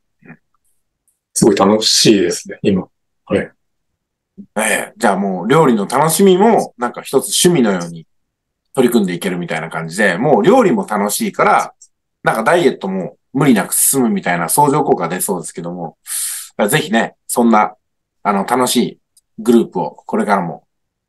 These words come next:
Speaker 1: 育てていっていただきたいと思います。
Speaker 2: よろしくお願いします。
Speaker 1: はい。じゃあ今日はどうもありがとうございました。あ、ちょうどお時間になりましたんで、この辺りでね、皆さんともお別れしなくてはいけませんけども、また、あの、この企画ね、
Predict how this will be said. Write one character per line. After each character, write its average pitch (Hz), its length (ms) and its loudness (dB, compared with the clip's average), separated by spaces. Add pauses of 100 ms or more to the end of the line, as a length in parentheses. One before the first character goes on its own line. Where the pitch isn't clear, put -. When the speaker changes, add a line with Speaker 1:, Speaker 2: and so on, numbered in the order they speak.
Speaker 1:
育 127 280 2
て - 60 -16
て 101 80 -4
い 87 40 -4
っ 85 60 -16
て - 100 -14
い 90 100 -10
た 98 100 -4
だ 92 40 -4
き - 80 -14
た 98 80 -2
い - 80 -8
と 82 60 -16
思 82 120 -14
い - 40 -18
ま - 120 -8
す。 - 120 -4
Speaker 2:
よ - 60 -18 (1900)
ろ 98 120 6
し 95 80 4
く - 60 0
お - 40 6
願 - 120 -2
い - 40 -10
し - 100 -8
ま 95 120 0
す。 - 360 -4 (120)
Speaker 1:
は - 80 -6
い。 - 140 -12
じ - 100 0
ゃ 151 60 4
あ - 80 -4
今 262 120 6
日 202 80 8
は 143 100 2
ど 170 80 0
う - 20 0
も 139 120 4
あ 139 40 2
り 190 80 2
が 196 60 2
と 143 100 -4
う 117 40 2
ご 110 40 -6
ざ 123 80 2
い - 20 2
ま 143 100 0
し - 60 -10
た。 - 260 -4
あ、 123 140 -2
ち - 100 -2
ょ 135 60 8
う - 40 6
ど 131 200 4
お 127 80 -8
時 - 120 -14
間 95 180 -6
に 90 80 -12
な 90 80 -16
り 92 80 -16
ま 95 80 -12
し - 80 -10
た 87 100 -12
ん 85 60 -18
で、 87 80 -16
こ 117 140 -6
の 113 80 2
辺 90 240 -4
り - 20 -20
で 95 60 -18
ね、 127 160 -4
皆 107 180 -4
さ 95 120 -6
ん 85 100 -14
と 85 80 -18
も 85 200 -20
お 98 60 -8
別 - 140 -10
れ 95 80 -10
し - 120 -10
な 90 80 -10
く - 60 -18
て - 100 -20
は 80 60 -16
い 82 40 -20
け 82 100 -20
ま 85 100 -18
せ 92 160 -6
ん 85 60 -20
け - 80 -20
ど 87 80 -20
も、 85 240 -18
ま 320 140 2
た、 151 260 2
あ - 20 2
の、 135 220 2
こ 190 220 -2
の 202 160 2
企 196 300 -4
画 190 80 0
ね、 185 260 -2